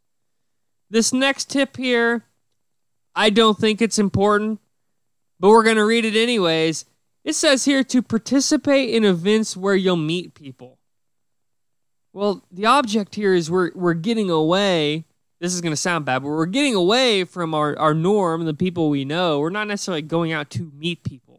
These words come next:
We're, we're going out to do something different and just stay together and do things together.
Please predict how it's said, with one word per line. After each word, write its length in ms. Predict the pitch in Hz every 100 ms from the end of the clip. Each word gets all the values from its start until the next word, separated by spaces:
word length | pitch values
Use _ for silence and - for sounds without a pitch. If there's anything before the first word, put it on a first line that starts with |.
| _ _ _ _ _ _ _ -
We're, 280 | 139 135 135
we're 160 | 151
going 380 | 160 208 202 170
out 480 | 196 220 190 160 - _ _ _
to 100 | 175
do 220 | 160 202
something 500 | 180 196 170 156 131
different 680 | 131 185 220 - 151 143 139
and 180 | 143 143
just 360 | 147 139 - - _ _
stay 360 | - 185 175
together 640 | 156 147 143 185 160 127 120
and 220 | 139 147
do 160 | 160
things 320 | 147 143 131 -
together. 580 | 123 135 147 160 165